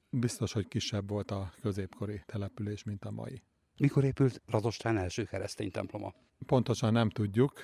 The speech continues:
Speaker 1: nagyon örülnénk neki, hogyha ezt tudnánk, ha lenne valamilyen írott emlék erről. A falu nevét ezerkétszáztizenkilencben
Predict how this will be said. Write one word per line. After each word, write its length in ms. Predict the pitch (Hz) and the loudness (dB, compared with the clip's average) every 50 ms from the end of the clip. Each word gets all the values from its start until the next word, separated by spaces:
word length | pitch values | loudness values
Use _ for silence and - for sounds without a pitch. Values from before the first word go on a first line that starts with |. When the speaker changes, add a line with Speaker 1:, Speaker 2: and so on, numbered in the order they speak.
| - - | -16 -14
Speaker 1:
nagyon 340 | - - 120 110 104 104 101 | -8 -2 -2 0 0 2 2
örülnénk 440 | 104 107 110 101 101 98 98 95 87 | 2 2 2 2 0 0 0 -2 -2
neki, 240 | 104 98 - - 101 | -2 -4 -4 -4 -6
hogyha 240 | 95 - - 110 | -8 -6 -6 -8
ezt 160 | 101 98 - - | -8 -8 -6 -4
tudnánk, 420 | 117 110 104 110 110 107 101 - | -4 -4 -2 -2 -2 -4 -4 -2
ha 80 | 107 101 | -2 0
lenne 280 | 107 107 104 101 98 | 0 0 0 0 0
valamilyen 460 | 101 101 98 98 95 98 98 98 110 - | -2 -2 -2 -2 -2 0 0 0 0 0
írott 460 | - 113 107 101 101 95 - _ - - | 2 2 4 4 2 0 -2 _ -8 -4
emlék 420 | - 104 104 101 95 98 90 - - | 0 0 2 2 0 -2 -2 -2 -2
erről. 400 | 107 101 110 120 127 135 135 131 _ | -2 -2 0 0 0 0 0 -2 _
A 340 | - - 113 113 - - 120 | 2 4 4 4 4 0 -2
falu 340 | - - 135 127 120 113 120 - | 2 6 8 8 8 6 6 4
nevét 580 | 120 120 117 113 123 127 131 127 - - - - _ _ - | 4 4 6 6 6 6 4 4 2 -4 -14 -14 _ _ 0
ezerkétszáztizenkilencben 1800 | 120 117 110 113 104 - - 117 113 - 120 107 - 113 110 101 - - 120 107 110 101 101 - - 113 110 104 101 98 101 98 98 101 98 98 | 2 2 4 2 2 2 0 -2 -2 0 -2 -2 -2 -2 -2 -2 0 0 0 0 0 -2 -2 -2 -2 0 0 0 0 -2 -4 -4 -4 -4 -4 -6